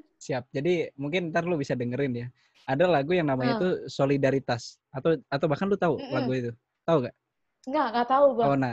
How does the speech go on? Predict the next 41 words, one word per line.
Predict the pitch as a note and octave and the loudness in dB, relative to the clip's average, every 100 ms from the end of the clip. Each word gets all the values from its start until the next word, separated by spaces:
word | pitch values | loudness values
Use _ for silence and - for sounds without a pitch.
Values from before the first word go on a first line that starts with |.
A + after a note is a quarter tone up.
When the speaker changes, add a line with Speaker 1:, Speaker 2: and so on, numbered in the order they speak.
| B2 | 2
Speaker 1:
ntar | E3 | 4
abis | D#3 C#3+ | 4 2
ini | D#3+ | -2
coba | D3 C3 | 0 0
lo | B2+ | 0
dengerin. | B2 B2 A#2 A#2+ - _ _ _ _ _ | -2 -2 -4 -8 -14 _ _ _ _ _
Speaker 2:
Boleh, | A#3+ A#3+ A#3 | 2 4 4
Speaker 1:
Nah, | G#3+ | 4
Speaker 2:
boleh, | G#3 G3 | 0 0
boleh. | G3 F#3+ F3+ | -2 -2 4
Speaker 1:
nah, | D#3+ | 4
di | D#3 E3+ | 4 2
inti | E3+ F#3 | 2 2
lagu | E3+ D#3+ | 4 2
itu, | D#3+ D3+ F#3+ | 0 0 0
itu, | F#3 A3 B3+ F3 _ _ - | -2 0 -2 -2 _ _ -2
eh, | D#3 D#3 D#3 D#3 D3+ D3+ D3+ D3+ D3+ - | 0 2 2 2 0 0 -2 -2 -4 -6
ini | F#3 D#3 | -4 -4
ya, | B2+ C3 | -4 -4
yang | C3 C3 C3+ C3 C3+ C3+ | -4 -2 -4 -6 -8 -6
lagi | C#3 C3+ C#3 | -4 -2 -2
relevan | C3+ C3+ C3+ C#3+ | -2 -2 -2 -2
banget | C3+ D3 D#3 | -2 -2 -2
nih | C3 | -4
menurut | B2 B2+ | -4 -6
gue | B2+ B2+ | -6 -6
nih. | A#2+ A#2 - _ - | -6 -10 -16 _ -12
Jadi, | B2+ D#3 D3+ - _ _ _ _ _ _ _ _ _ _ _ _ | -2 0 0 -4 _ _ _ _ _ _ _ _ _ _ _ _
dari | C3 C#3 | -2 -2
kemarin | C#3+ C#3+ C3+ C3+ | 0 0 0 0
pun | D#3+ F3 | -2 -2
gue, | E3+ E3+ C3 - _ _ | 0 0 -2 -8 _ _
kalau | - C3 C3 | -6 -4 -2
misalkan | B2+ B2+ B2 B2+ B2+ B2 - _ _ | -4 -6 -4 -4 -4 -10 -14 _ _
list | C3+ B2+ - | -6 -6 -4
playlist | B2+ C3 B2+ | -4 -4 -4
gue | B2+ D3+ | -4 -4
selalu | F3+ C3 B2+ | -2 -4 -4
ada | A#2+ B2 | -4 -4
lagu | B2 A#2+ | -4 -4
itu. | B2+ A#2+ | -6 -10